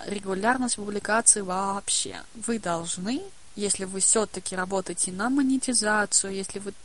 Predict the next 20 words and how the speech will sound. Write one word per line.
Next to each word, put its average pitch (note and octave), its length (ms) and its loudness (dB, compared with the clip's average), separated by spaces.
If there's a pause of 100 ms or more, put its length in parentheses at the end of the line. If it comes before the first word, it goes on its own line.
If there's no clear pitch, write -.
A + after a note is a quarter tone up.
(180)
хотите - 420 -2
именно F#3 200 -4
зарабатывать, A#3+ 720 6
а - 20 -2
не G#3+ 120 -4
просто G#3 320 -2
делиться G3 480 -2
какими-то - 420 -10
своими F#3 240 -2
впечатлениями, D#4 920 -2 (420)
и G#3+ 380 -6
как G3+ 160 -2
бы F#3 420 0 (140)
вас G#3 260 4 (340)
прочитало C4 540 6
десять F#3+ 320 4
человек, F#3+ 480 0
и F#3+ 100 -6
вам F#3+ 200 -6
достаточно, - 560 -4